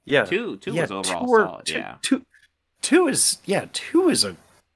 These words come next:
Speaker 1: great sequel.
Speaker 2: Yeah.
Speaker 1: It, it is. It, it's, well, hey, since we're gonna talk about it next week, how about real quickly we just give our rankings of them?
Speaker 2: Ooh, a ranking. Okay. Uh, yeah, no, I could probably
Speaker 1: Yeah.
Speaker 2: come up with that fairly quickly. Uh,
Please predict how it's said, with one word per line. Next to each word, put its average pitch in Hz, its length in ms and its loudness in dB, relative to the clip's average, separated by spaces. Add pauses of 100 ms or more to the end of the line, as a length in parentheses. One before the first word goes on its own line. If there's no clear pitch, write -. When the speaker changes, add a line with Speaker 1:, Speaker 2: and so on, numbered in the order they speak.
(100)
Speaker 1:
great - 320 0
sequel. - 680 0
Speaker 2:
Yeah. 113 380 2
Speaker 1:
It, - 200 -6
it 170 140 0
is. - 440 0
It, 139 280 -2
it's, - 560 2 (680)
well, 202 280 6 (360)
hey, 202 140 6
since 202 220 -2
we're 202 80 -2
gonna 151 100 4
talk 208 240 0
about 104 260 0
it 101 80 -4
next 104 300 -4
week, 120 220 0
how 156 120 4
about 165 300 4
real 143 120 4
quickly 143 400 2
we 120 140 0
just 123 160 -2
give 117 160 2
our 117 140 6
rankings 101 840 0
of 92 160 -10
them? 92 280 -12 (440)
Speaker 2:
Ooh, 165 200 2
a 90 60 -8
ranking. 113 400 -4
Okay. 151 460 2
Uh, 127 320 2
yeah, 226 220 6
no, 240 100 0
I 208 140 4
could 330 120 -8
probably 104 180 0
Speaker 1:
Yeah. 120 60 2
Speaker 2:
come 92 100 -2
up 87 100 -10
with - 100 -14
that 90 220 -2
fairly 80 240 -6
quickly. 95 500 -8
Uh, 92 280 4